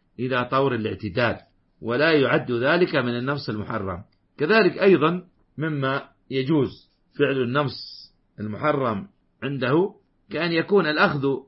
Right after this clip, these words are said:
من الحاجبين لضرورة الأذى والضرر الواقع على وجودهما،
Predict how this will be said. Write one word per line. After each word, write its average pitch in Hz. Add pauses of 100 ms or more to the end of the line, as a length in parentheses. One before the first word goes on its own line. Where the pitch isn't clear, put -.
(360)
من 151
الحاجبين 135 (400)
لضرورة 156
الأذى 143
والضرر 127
الواقع 127
على 131
وجودهما، 123